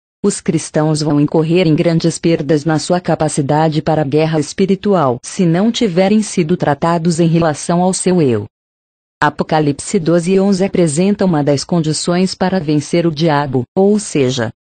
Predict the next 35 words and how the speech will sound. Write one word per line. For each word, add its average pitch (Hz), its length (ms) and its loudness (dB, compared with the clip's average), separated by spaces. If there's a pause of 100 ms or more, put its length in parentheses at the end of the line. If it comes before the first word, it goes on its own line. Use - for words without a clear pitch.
o 190 60 -2
povo 151 320 0
de 160 140 -2
Deus 160 340 2
não 180 180 2
deve 170 220 2
amar 170 320 2
a 160 80 0
sua 156 240 0
vida 165 300 0
da 156 200 0
alma 156 380 2
até 175 260 2
o 160 60 0
ponto 180 380 0
da 170 160 0
morte. 123 560 -2 (480)
A 165 120 0
menos 156 400 2
que - 120 -4
seja 180 460 0
levado 165 480 0
a 175 40 2
entregar 165 580 0
o 139 40 -2
seu 180 220 0
eu 175 140 4
à 190 60 2
morte, 160 540 0 (120)
vão 180 240 2
ser 160 240 -2
certamente 180 840 0
derrotados 160 720 0
pelo 180 240 0
adversário. 139 800 -2